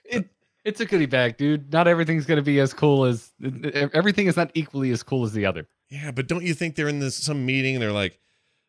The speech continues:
Speaker 2: "All right, what do we got left? Hearthstone? Uh, magnets." <laughs> Like that, that was probably a really depressing meeting for all the Hearthstone people. They're probably
Speaker 1: I
Speaker 2: sitting
Speaker 1: know, Stan.
Speaker 2: around
Speaker 1: I'm,
Speaker 2: going,
Speaker 1: I'm gonna take my whole slew of them and slap it all over your rental car.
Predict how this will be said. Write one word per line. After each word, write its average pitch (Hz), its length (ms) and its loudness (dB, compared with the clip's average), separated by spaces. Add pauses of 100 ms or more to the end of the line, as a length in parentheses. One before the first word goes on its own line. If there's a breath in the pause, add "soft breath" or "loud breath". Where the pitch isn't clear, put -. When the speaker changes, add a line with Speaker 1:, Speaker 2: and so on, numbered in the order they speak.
(120)
Speaker 2:
"All 156 80 -2
right, 170 140 0
what 175 100 0
do 190 60 0
we 185 80 0
got 185 180 0
left? 180 220 -2
Hearthstone? 185 640 -4 (200)
Uh, 156 460 -4 (140)
magnets." 165 720 0
<laughs> - 40 -14 (680)
Like 180 180 -2
that, 202 260 2 (180 soft breath)
that 202 140 0
was 196 200 6
probably 196 220 6
a 175 80 6
really 175 260 4
depressing 160 560 0
meeting 107 440 -2 (260)
for 139 180 -2
all 147 120 2
the 131 80 2
Hearthstone 127 500 0
people. 85 400 -8 (340)
They're - 80 -8
probably 170 200 0
Speaker 1:
I - 20 2
Speaker 2:
sitting 127 220 4
Speaker 1:
know, 110 100 2
Stan. - 160 2
Speaker 2:
around 117 140 2
Speaker 1:
I'm, 117 60 0
Speaker 2:
going, 120 120 2
Speaker 1:
I'm 127 80 2
gonna 135 160 2
take 135 220 -2
my 120 100 4
whole 139 380 4
slew 143 320 0
of 131 80 2
them 127 220 2
and 110 140 -2
slap 123 300 -2
it 117 80 -6
all 117 140 2
over 110 120 -2
your 107 140 -2
rental 95 240 -4
car. 90 300 -6